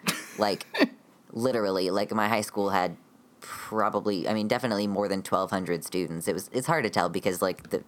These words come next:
Speaker 1: it would thin out so much as people got to, like, closer to senior year because it was challenging and they were strict about behavior and stuff like that. Anyway, uh, I actually got the best sex education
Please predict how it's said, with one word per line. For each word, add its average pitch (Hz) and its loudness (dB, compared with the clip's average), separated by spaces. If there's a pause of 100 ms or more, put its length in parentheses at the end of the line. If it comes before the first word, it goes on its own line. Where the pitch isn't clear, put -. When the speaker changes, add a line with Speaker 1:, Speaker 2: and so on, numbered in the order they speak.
(100)
Speaker 1:
it 98 2
would 90 -2
thin - -2
out 87 2
so 92 0
much 85 0
as - -2
people 92 -2
got 90 0
to, 92 -4 (140)
like, 101 -2
closer 92 -2
to 95 0
senior 92 -6
year 92 -2
because 95 -4
it 80 2
was 90 -4
challenging 90 -2
and 87 -6
they 85 -4
were 90 -2
strict - -8
about - -4
behavior 82 -8
and - -8
stuff - -8
like - -6
that. - -2 (440)
Anyway, 95 0 (640)
uh, 85 2 (200)
I 120 4
actually 156 0
got 127 2
the 113 0
best 98 -2
sex - 0
education 85 -2